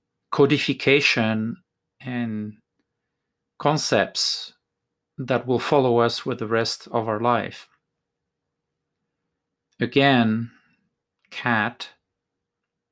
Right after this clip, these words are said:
that sound does not mean anything in and of itself other than imbued by societal codification of a sense of meaning. The sound cat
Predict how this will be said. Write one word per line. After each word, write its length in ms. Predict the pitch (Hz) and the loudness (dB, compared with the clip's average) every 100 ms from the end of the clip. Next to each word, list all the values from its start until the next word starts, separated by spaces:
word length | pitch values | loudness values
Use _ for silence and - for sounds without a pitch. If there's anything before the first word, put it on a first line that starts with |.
| _ _ _ _ _ | _ _ _ _ _
that 240 | 120 123 - | -2 -2 -2
sound 600 | - 160 165 117 120 - | 0 2 2 0 -2 -2
does 220 | 127 - | -2 -2
not 180 | 120 127 | -4 -2
mean 200 | 120 117 | -4 -2
anything 580 | 131 139 135 - 123 123 | -4 -4 -4 -4 -4 -2
in 180 | 131 | -2
and 120 | 120 117 | -2 -2
of 120 | 107 | -2
itself 600 | 107 - 147 120 - - _ - | -2 0 0 0 -4 -18 _ 2
other 240 | 170 175 | 4 4
than 500 | 131 120 113 110 120 - | 2 2 2 2 -2 -2
imbued 600 | 120 107 117 131 139 - | -4 -2 0 0 0 -4
by 440 | 117 110 104 110 _ _ _ _ _ _ | -4 -4 -6 -10 _ _ _ _ _ _
societal 1040 | - - - - 131 131 - 120 120 117 117 _ _ _ _ _ _ _ _ _ _ _ - | -14 -8 -4 0 2 2 0 2 2 0 -4 _ _ _ _ _ _ _ _ _ _ _ -8
codification 1120 | 123 120 - 120 120 117 - 117 110 107 117 _ _ | -6 -4 -8 -2 0 0 -2 -4 -4 -6 -8 _ _
of 200 | 123 104 | -6 -6
a 60 | 110 | -6
sense 320 | - 123 117 | -4 -4 -4
of 160 | 101 - | -8 -2
meaning. 380 | 120 123 98 92 _ _ _ _ _ _ - | 0 2 -2 -10 _ _ _ _ _ _ -12
The 100 | 117 | -6
sound 340 | - 147 139 | 0 0 -2
cat 540 | - 165 156 110 - | -4 0 0 0 -6